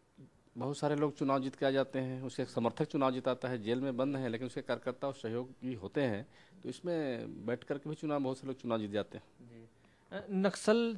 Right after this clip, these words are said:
Speaker 2: चुनौती को किस तरीके से लेंगे? जैसा, अ, आ रही है, अ, सरकार, पैरेलल सरकार चलाने की कोशिश कर रहे हैं नक्सली, क्योंकि पहले सरकार उनको पहले से बोलती थी कि आप लोग मेन स्ट्रीम में आके और लोकतंत्र में शामिल होके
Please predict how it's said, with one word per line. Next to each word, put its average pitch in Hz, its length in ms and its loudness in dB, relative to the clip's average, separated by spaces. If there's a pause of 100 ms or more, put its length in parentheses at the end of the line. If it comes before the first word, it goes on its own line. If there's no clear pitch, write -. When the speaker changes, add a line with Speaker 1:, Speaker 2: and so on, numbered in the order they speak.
Speaker 2:
चुनौती 190 380 2
को 190 200 0
किस 180 240 -4
तरीके 156 260 0
से 165 100 -2
लेंगे? 160 180 2
जैसा, 156 260 4
अ, 147 240 -2
आ 127 280 6
रही 135 140 2
है, 135 160 0
अ, - 440 0
सरकार, 135 680 8
पैरेलल 139 560 8
सरकार 139 440 8
चलाने 139 360 2
की 135 120 -4
कोशिश 131 340 -4
कर 131 160 2
रहे 131 120 2
हैं 135 60 -2
नक्सली, 131 320 -2
क्योंकि - 380 -2
पहले 170 280 8
सरकार 170 440 10
उनको 180 380 4
पहले 156 300 4
से 160 120 -6
बोलती 139 300 0
थी 160 120 -4
कि 165 120 0
आप 151 220 8
लोग 156 180 2 (300)
मेन 160 340 8
स्ट्रीम 160 260 2
में 156 160 4
आके 143 340 4
और 143 180 8
लोकतंत्र 139 480 2
में 143 120 -2
शामिल 151 440 4
होके 170 340 4